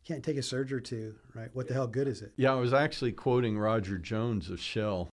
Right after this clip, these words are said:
Speaker 2: Uh, he, he made that comment in a Turbo Machinery Symposium, uh, discussion group one time. Eh, you know, if you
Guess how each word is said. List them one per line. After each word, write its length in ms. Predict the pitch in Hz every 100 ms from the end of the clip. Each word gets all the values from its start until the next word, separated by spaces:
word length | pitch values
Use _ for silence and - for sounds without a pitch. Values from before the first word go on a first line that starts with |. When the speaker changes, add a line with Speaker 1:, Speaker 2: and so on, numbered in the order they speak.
| -
Speaker 2:
Uh, 240 | 104 101 92 -
he, 200 | 120 104
he 140 | 139
made 240 | 120 113 104
that 240 | 101 -
comment 380 | 123 107 110 107
in 180 | 110 101
a 200 | 95 95
Turbo 340 | - 113 104
Machinery 540 | 98 92 110 110 101 90
Symposium, 840 | 98 87 107 104 90 101 95 95
uh, 180 | 90 87 - _ -
discussion 540 | 95 - 120 120 98
group 280 | 92 92 90
one 180 | 92 95
time. 400 | 107 95 104 104 -
Eh, 220 | 202 190 - - _ -
you 120 | 123
know, 180 | 120 120
if 120 | 110
you 100 | 101